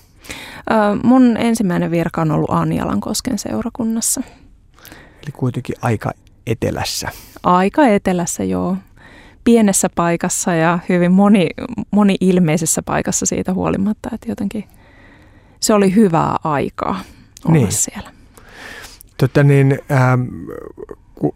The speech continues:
Speaker 2: kun, kun sut vihittiin papiksi, niin oliko sulla joku näky siitä, vähän vastaavalla tavalla kuin vastavalmistuneen lääkäreillä saattaa olla hirveän voimakas näky, että tähän mä erikoistun ehdottomasti tai tähän en missään nimessä tai että, että tota,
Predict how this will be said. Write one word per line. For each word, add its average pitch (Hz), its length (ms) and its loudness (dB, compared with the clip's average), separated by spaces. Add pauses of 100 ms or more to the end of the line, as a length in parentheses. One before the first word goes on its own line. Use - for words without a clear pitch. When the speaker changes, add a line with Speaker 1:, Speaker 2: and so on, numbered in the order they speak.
Speaker 2:
kun, 151 320 0
kun 151 200 0
sut 143 200 0
vihittiin 156 520 2
papiksi, 135 520 0
niin 110 200 0
oliko 135 220 2
sulla 123 220 0
joku 131 300 2
näky 123 420 2
siitä, 104 500 0 (840)
vähän 120 180 2
vastaavalla 117 440 2
tavalla 113 340 2
kuin 107 360 -2
vastavalmistuneen 110 1000 0
lääkäreillä 107 640 -2
saattaa 110 400 -4
olla 110 100 -2
hirveän 107 380 -2
voimakas 104 480 -2
näky, 110 200 -4
että 113 200 -4
tähän 110 160 2
mä 95 160 0 (840)
erikoistun 117 760 0
ehdottomasti 107 840 0
tai 104 160 0
tähän 123 380 2
en 104 380 0
missään 123 560 2
nimessä 101 440 0
tai 104 240 0
että, 98 320 -4
että - 280 -8
tota, 101 380 -4